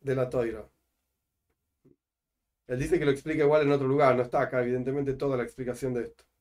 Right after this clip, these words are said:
וכן הוא תפקיד הארת הדעת בערך המקודש של כל דבר שבקדושה, או בקדושת השבת והמועדים.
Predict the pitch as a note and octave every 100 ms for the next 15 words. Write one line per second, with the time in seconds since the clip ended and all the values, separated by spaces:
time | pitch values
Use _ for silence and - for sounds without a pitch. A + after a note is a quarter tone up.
0 | _ _ _ _ _ _ _ _ C3 C3
1 | F#3+ F#3 F3 E3+ E3+ E3+ E3 E3 D#3+ D#3+
2 | D#3+ D#3 D3+ D#3+ D#3 D#3 C#3 D3+ D#3 D3+
3 | D3 C#3+ - D#3+ D3+ D#3 D3 C#3+ - C#3
4 | C3 E3 D#3+ D3 D#3 D3+ C#3 C#3 C#3 C#3
5 | D#3 - B2+ _ _ _ - E3 D3 C#3+
6 | D#3 D#3 C#3 C3 D#3 D#3 D3 D3+ D#3 F3+
7 | D3 A#2